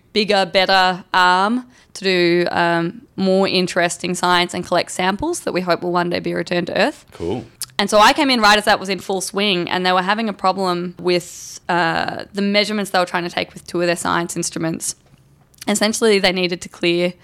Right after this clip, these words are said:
Speaker 1: dust from the samples.
Speaker 2: Mm.
Speaker 1: And they were trying to use a brush, which is what they'd used in the past, for this particular set of requirements. It wasn't working, and it wasn't going to work.
Speaker 2: Mm.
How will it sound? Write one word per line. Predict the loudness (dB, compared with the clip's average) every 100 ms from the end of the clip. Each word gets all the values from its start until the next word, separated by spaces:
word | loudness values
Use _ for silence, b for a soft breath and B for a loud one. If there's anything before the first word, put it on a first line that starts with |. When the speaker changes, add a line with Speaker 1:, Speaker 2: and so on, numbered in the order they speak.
| b b b 0
Speaker 1:
dust | 0 0 -6 -8
from | -6 -6
the |
samples. | -2 -2 -2 -2 -4 -8 -10
Speaker 2:
Mm. | -8 -8 -10 B B _
Speaker 1:
And | 2 4
they | 2
were | 2 0
trying | 2 2
to | 4
use | 2 0
a |
brush, | 2 2 2 -6
which | -10
is | -2
what | 0
they'd | 0
used | 0 -2
in | -4
the |
past, | 0 4 4 2 -2 -14
for | -8
this | -6 -6
particular | -10 -10 -8 -2 0 0
set | -2 -4
of |
requirements. | -4 0 2 4 2 -2
It | -2
wasn't | -2 -2 -4
working, | -6 -6 -6 -6 -6 b b -6
and | -4
it |
wasn't | 0 -2 -2
going | -2 0 -2
to | -2
work. | -2 -2 -4
Speaker 2:
Mm. | -8 -10